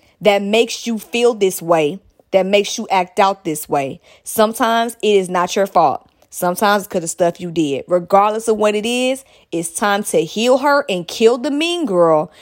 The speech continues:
in order to, or let's keep it a stat, you could transmute the mean girl and you could make her a person that protects you and enforces your boundaries without hurting people.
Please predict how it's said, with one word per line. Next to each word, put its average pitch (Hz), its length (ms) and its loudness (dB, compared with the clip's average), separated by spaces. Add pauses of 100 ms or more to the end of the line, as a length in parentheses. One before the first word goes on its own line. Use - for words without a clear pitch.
(200)
in 196 200 2
order 208 300 2
to, 202 580 -4 (220)
or - 420 4
let's - 160 0
keep 302 200 -2
it 294 60 -2
a 302 60 -2
stat, - 260 0
you 349 60 -6
could 453 140 4
transmute 285 500 -2
the 180 80 -2
mean 170 240 -4
girl 170 340 0 (840)
and 202 160 -2
you 302 100 4
could 254 180 4
make 233 260 2
her 285 220 2 (400)
a 220 120 2
person 285 400 0
that 269 320 0
protects 302 500 0
you 294 100 -2
and 277 140 2
enforces 285 480 -2
your 277 80 0
boundaries 262 580 -2
without 240 400 2
hurting 269 520 -2
people. - 500 -8